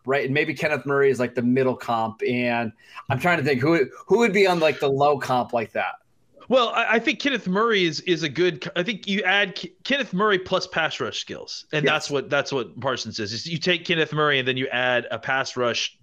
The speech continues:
Speaker 2: a p-, pass rush element to his game. And that's probably a pretty good comp of what you're getting.
Speaker 1: Yeah, again, I think, like, the low end for Parsons, the very, very low end is, like, Alec Ogletree,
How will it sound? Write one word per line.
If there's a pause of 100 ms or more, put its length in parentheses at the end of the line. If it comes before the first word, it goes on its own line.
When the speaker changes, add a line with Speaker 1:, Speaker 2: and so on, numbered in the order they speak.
(180)
Speaker 2:
a
p-,
pass
rush
element
to
his
game. (240)
And
that's
probably (140)
a
pretty
good
comp
of
what
you're
getting. (880)
Speaker 1:
Yeah,
again,
I
think,
like,
the
low
end
for
Parsons,
the
very,
very
low
end
is,
like,
Alec
Ogletree,